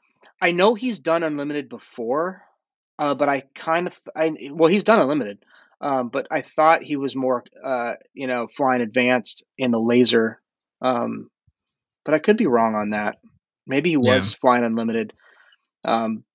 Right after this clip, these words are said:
Speaker 1: but, you know, I know he and Britt are both, uh, you know, I, th-, I think they're still eyeing it, uh, at least from the last I talked, uh, to them. It's eyeing, you know, both of them are eyeing, eyeing the advanced team.
Speaker 2: Yeah,
Speaker 1: Um,
Speaker 2: for
Speaker 1: so maybe
Speaker 2: Gene.
Speaker 1: it was,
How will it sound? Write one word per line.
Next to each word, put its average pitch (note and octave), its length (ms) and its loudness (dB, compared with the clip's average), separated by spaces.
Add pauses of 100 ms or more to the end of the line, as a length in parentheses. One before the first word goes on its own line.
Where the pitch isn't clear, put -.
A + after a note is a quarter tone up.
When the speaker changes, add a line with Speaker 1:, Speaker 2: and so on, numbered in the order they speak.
Speaker 1:
but, C3 240 4
you C#3 100 -2
know, B2+ 80 2
I C3 80 2
know C#3 140 6
he C#3 360 4
and C3+ 260 2
Britt B2+ 260 4
are B2 120 -2
both, B2 240 2 (360)
uh, A#2+ 220 -2
you C3 220 -6
know, B2 160 -2
I, C3 120 -6
th-, - 160 -8
I C3+ 120 2
think G3+ 260 2
they're F3 100 6
still D3 240 4
eyeing C#3+ 260 4
it, E3 240 0
uh, C3 200 0 (180)
at C3+ 80 -8
least C#3 300 -6 (140)
from C3+ 120 -8
the B2 60 -4
last C3 300 0
I A#2+ 100 0
talked, D#3 360 -2 (220)
uh, A#2 160 -6
to - 120 -12
them. A2+ 220 -8
It's - 240 -12 (340)
eyeing, C3 340 2
you B2+ 80 0
know, A#2 140 -2 (140)
both F#3 160 6
of F#3 60 4
them C#3+ 140 6
are B2+ 180 0
eyeing, C#3 600 -2
eyeing C3+ 200 -2
the B2 100 -4
advanced A2+ 340 -8
team. A2 300 -10 (640)
Speaker 2:
Yeah, A#2+ 200 2
Speaker 1:
Um, A#2 60 0
Speaker 2:
for A#2 60 2
Speaker 1:
so E3+ 120 2
maybe F3+ 200 6
Speaker 2:
Gene. - 40 6
Speaker 1:
it F#3 60 4
was, - 220 -2